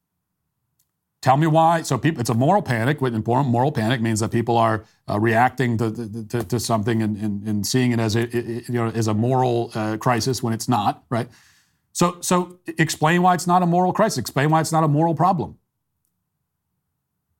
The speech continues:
He makes no argument. He doesn't, his, there's not one sentence that even comes close to making that kind of argument.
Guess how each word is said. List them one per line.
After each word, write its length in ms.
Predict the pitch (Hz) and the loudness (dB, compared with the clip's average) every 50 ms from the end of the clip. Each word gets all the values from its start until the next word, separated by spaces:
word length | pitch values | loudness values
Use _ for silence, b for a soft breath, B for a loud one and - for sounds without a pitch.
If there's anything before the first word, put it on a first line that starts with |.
| - - _ _ - 127 - | -20 -20 _ _ -10 -6 -4
He 120 | - 147 143 | 0 2 2
makes 240 | 151 160 160 - | 2 2 2 0
no 180 | 139 147 202 214 | 0 2 4 4
argument. 380 | 220 254 269 165 - - - 147 | 4 4 2 0 -2 -2 -2 0
He 40 | |
doesn't, 220 | 175 214 185 190 156 | 2 2 2 2 2
his, 140 | 175 - 165 | 0 0 0
there's 180 | 170 175 175 | -2 0 0
not 160 | 185 208 170 | 2 2 2
one 440 | 139 135 135 151 190 233 262 277 233 | 0 0 2 2 2 2 2 0 -2
sentence 640 | 147 - - 247 254 165 147 - - - - - - | 0 0 0 0 2 0 -4 -6 -8 -10 -12 -12 -4
that 140 | - 147 143 | -2 2 2
even 480 | 156 170 160 165 160 151 143 139 147 - _ _ _ _ _ - | 4 4 4 4 4 2 2 0 -2 -6 _ _ _ _ _ -2
comes 200 | - 165 156 - | 0 0 0 -2
close 480 | - - 220 233 165 - - - - - _ _ _ _ _ _ _ _ _ _ _ _ - | 0 2 2 2 2 -2 -6 -10 -14 -18 _ _ _ _ _ _ _ _ _ _ _ _ 0
to 80 | - | 2
making 240 | 147 156 147 123 147 | 2 2 4 2 2
that 140 | 139 139 135 | 2 2 2
kind 160 | - 139 123 | 2 0 -2
of 80 | 117 98 | 0 -2
argument. 320 | 90 80 78 82 - - | -4 -8 -10 -14 -20 -20